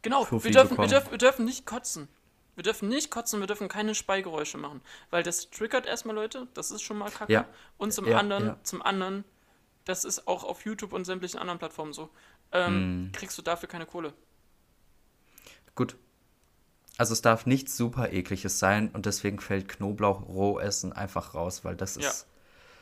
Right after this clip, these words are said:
Speaker 2: das ist nix, das ist nix. Aber was wir heute roh essen, hat man mir gesagt, soll Wunder bewirken für Erkältung. Und das ist ja klar, man schnibbelt sich den auch in den Tee.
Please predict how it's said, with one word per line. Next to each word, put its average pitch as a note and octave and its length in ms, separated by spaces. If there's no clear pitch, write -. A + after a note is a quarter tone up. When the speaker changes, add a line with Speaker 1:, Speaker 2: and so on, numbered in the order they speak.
Speaker 2:
das - 180
ist - 200
nix, - 580
das - 220
ist - 180
nix. - 200
Aber G#2 460
was - 260
wir G#2 160
heute C3 240
roh A#2+ 240
essen, A2+ 340
hat - 220
man C3+ 100
mir B2+ 120
gesagt, G2+ 420
soll A#2 480
Wunder D#3 240
bewirken A2 500
für - 220
Erkältung. - 580
Und - 160
das G#2+ 120
ist - 140
ja G2+ 80
klar, A#2 400
man G#2+ 180
schnibbelt C#3+ 400
sich - 180
den A2+ 160
auch - 180
in G#2 160
den F#2 160
Tee. C3 440